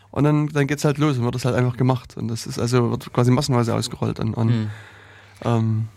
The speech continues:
Speaker 2: Die haben sich natürlich dann auch über die Zeit hin, also die haben nicht erst gestern oder letztes Jahr
Speaker 1: Mhm.
Speaker 2: angefangen, sondern die haben sich da auch einen riesigen Baukasten geschaffen, mit dem sie dann entsprechend rangehen können.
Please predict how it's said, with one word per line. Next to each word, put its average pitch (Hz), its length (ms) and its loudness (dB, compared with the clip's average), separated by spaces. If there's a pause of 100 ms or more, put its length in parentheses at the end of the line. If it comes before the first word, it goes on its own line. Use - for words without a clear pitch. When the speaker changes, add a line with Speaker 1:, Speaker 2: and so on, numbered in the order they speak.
(100)
Speaker 2:
Die 117 100 4
haben 117 120 2
sich 113 140 -2
natürlich 107 340 -2
dann 104 160 -2
auch 120 120 -4
über 117 120 0
die 101 140 0
Zeit 147 340 0
hin, 110 140 0
also 104 400 2
die 107 200 -2
haben 113 260 2
nicht 107 180 0
erst - 260 -6
gestern 113 320 0
oder 101 120 2
letztes 101 400 -4
Jahr 123 120 2
Speaker 1:
Mhm. 120 80 2
Speaker 2:
angefangen, 110 320 -2
sondern 110 220 0
die 104 60 0
haben 123 120 0
sich 120 120 -6
da - 80 -2
auch - 140 -4
einen 110 140 2
riesigen 113 400 0
Baukasten 113 640 -2
geschaffen, 110 540 -2 (440)
mit 107 160 0
dem 113 160 4
sie 120 140 -4
dann 104 160 0
entsprechend 107 640 -2
rangehen 110 400 0
können. 98 340 -2